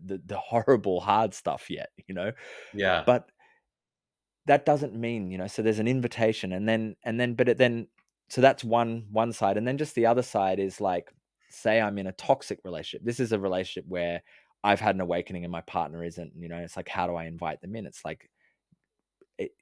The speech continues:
Speaker 1: depending on how long you've been together, give it an appropriate time span, a year or a year and a half or two years, that I'm gonna keep doing this work and I'm gonna keep inviting them. And after that period of time, if they're still just a no, that's when you have the hard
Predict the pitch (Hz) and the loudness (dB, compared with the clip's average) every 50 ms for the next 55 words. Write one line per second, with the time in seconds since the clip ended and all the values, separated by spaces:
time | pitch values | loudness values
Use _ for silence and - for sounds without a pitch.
0 | _ _ _ _ _ - - 123 - - 131 127 131 127 117 110 110 104 104 110 | _ _ _ _ _ -4 -4 -2 0 0 0 0 0 0 0 0 -2 0 0 2
1 | 107 107 107 104 104 104 101 98 90 - 98 104 113 110 110 101 92 90 90 92 | 2 4 4 2 0 -2 -4 -6 -6 -4 -4 -4 -4 -4 -6 -4 -4 -4 -2 -4
2 | 92 87 87 95 92 95 92 95 92 92 87 - - - 95 95 - - 98 85 | -6 -6 -6 -6 -6 -4 -6 -6 -6 -8 -10 -10 -6 -4 -4 -4 -4 -4 -6 -6
3 | - - - 110 120 151 151 - - 80 76 78 78 80 82 82 85 87 92 101 | -6 -6 -6 -6 -4 -6 -6 -8 -8 -8 -8 -8 -8 -8 -6 -4 -4 -2 -2 -2
4 | 107 104 90 78 71 73 80 78 82 90 90 87 87 92 90 80 95 117 - - | -4 -4 -6 -6 -8 -8 -6 -6 -6 -6 -6 -8 -10 -8 -8 -8 -8 -8 -8 -12
5 | - - - - 85 87 87 87 92 107 131 135 - _ _ - - - - - | -16 -16 -12 -8 -6 -4 -2 -2 -2 -2 -4 -6 -10 _ _ -20 -20 -20 -20 -20
6 | _ _ - 92 90 95 95 92 95 - - 101 90 - 98 95 92 92 87 - | _ _ -2 -2 0 0 0 -2 -2 -2 -2 -2 -2 -2 -4 -4 -4 -4 -4 -2
7 | - 85 87 - - 101 90 92 95 95 95 - - - 95 - 101 101 87 76 | 0 0 0 0 0 -4 -6 -4 -4 -6 -6 -6 -4 -4 -4 -4 -4 -6 -4 -2
8 | 87 117 123 113 92 80 78 82 85 82 87 92 95 - - 107 104 95 - - | 0 0 0 0 -2 -6 -8 -8 -6 -6 -6 -6 -4 -2 0 2 2 2 2 0
9 | - 107 101 95 92 - - - 95 95 107 120 123 113 - - 92 95 - - | -2 -2 -2 -2 -2 -4 -6 -4 -4 -4 -4 -4 -6 -6 -4 -2 -2 -2 -2 -4
10 | - - - 98 107 104 101 101 - - 92 95 90 87 90 98 123 151 151 _ | -8 -4 -2 0 0 0 -2 -4 -6 -8 -8 -6 -4 -4 -2 -2 -2 -4 -6 _
11 | _ _ _ _ _ _ _ _ _ 98 101 - - - 104 104 104 101 98 98 | _ _ _ _ _ _ _ _ _ 0 0 0 0 -2 -4 -4 -4 -4 -2 -2
12 | 98 101 101 101 98 92 101 98 98 98 101 104 | -2 -2 -2 -2 -4 -2 0 0 2 0 0 -4